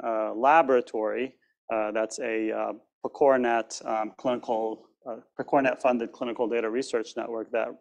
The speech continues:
really got me interested in, uh, in thinking about implementation science. And so, uh, so that's how I, um,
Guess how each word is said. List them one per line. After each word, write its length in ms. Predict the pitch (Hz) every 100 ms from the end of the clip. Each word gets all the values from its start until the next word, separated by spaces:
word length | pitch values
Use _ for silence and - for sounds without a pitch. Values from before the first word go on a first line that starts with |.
| -
really 300 | 135 147 131
got 220 | 127 127
me 220 | 117 113 110 - - -
interested 640 | 170 165 156 - 143 123
in, 460 | 120 117 113 110 110
uh, 220 | 120 113
in 120 | 123 117
thinking 280 | 131 123
about 300 | 110 113 110
implementation 760 | 127 113 117 110 104 110 - 107
science. 440 | - 110 110 107
And 140 | 110 107
so, 340 | 120 110 107 - _ - _ _ -
uh, 300 | 117 113 110
so 160 | 110 127
that's 220 | 131 127
how 340 | - 120 113
I, 420 | 113 117 113 113 110 _ - _ _ 117
um, 480 | 113 110 107 107